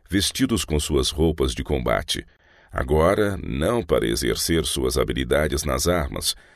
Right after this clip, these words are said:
mas apenas para crer e obedecer às instruções que lhes seriam dadas. A seguir vinham sete sacerdotes com trombetas. Depois vinha a arca de Deus, de ouro reluzente,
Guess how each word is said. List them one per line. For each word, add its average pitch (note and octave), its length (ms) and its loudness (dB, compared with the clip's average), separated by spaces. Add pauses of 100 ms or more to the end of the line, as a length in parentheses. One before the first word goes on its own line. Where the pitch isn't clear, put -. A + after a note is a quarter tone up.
(160)
mas A#2 220 0
apenas C3 460 0
para D#2+ 260 0
crer D#2+ 360 -2
e C2+ 60 -2
obedecer B1+ 680 -2
às A1 260 0
instruções D2 840 -4
que - 120 -12
lhes G#1+ 180 -4
seriam E2+ 460 0
dadas. - 580 -2 (680)
A C2 120 0
seguir F#2 500 0
vinham E2 480 0
sete F#2 440 0
sacerdotes D#2 840 0
com D#2+ 180 -2
trombetas. E2+ 880 0 (480)
Depois B2 540 0
vinha F2 400 -2
a A1 160 0
arca D#2+ 260 0
de C#2+ 120 -2
Deus, D2+ 640 -2
de D2+ 180 0
ouro F#2+ 320 2
reluzente, E2 840 0